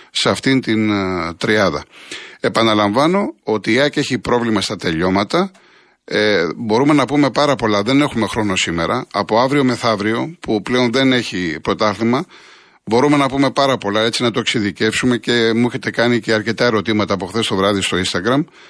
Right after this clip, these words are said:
Σήμερα δεν προλαβαίνουμε να τα πούμε όλα.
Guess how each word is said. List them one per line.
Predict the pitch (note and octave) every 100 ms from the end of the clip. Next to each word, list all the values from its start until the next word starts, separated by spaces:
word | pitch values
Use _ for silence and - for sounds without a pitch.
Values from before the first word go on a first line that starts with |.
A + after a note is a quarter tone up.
| - -
Σήμερα | - C#3 C#3+ C3
δεν | C#3+
προλαβαίνουμε | C#3 A#2+ G#2 G#2 G#2 F#2+
να | F2
τα | D#2 -
πούμε | G#2 F2
όλα. | E2+ A2 F#3